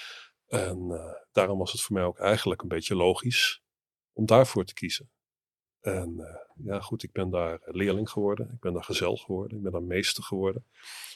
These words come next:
Eh, ik heb in mijn loge heel veel functies vervuld. En, eh, ja, tot, eh, tot voor kort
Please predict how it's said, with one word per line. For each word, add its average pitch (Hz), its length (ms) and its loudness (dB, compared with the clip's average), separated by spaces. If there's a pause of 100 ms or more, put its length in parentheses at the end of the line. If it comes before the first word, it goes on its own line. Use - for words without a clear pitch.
(140)
Eh, 90 380 -10
ik - 120 -14
heb 95 160 -2
in 95 80 -2
mijn 90 200 0
loge 90 640 0
heel 113 240 4
veel 98 160 0
functies - 460 0
vervuld. 120 460 0 (960)
En, 90 560 -4
eh, 85 300 -12 (360)
ja, 101 300 2
tot, - 340 -2
eh, 95 140 2
tot - 260 0
voor - 140 -6
kort - 480 4